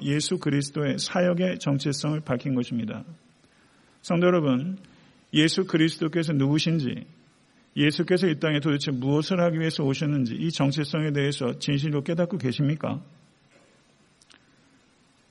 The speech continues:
그러나 예수 그리스도의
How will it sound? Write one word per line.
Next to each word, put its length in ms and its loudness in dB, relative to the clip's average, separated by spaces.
그러나 580 2
예수 380 2
그리스도의 580 2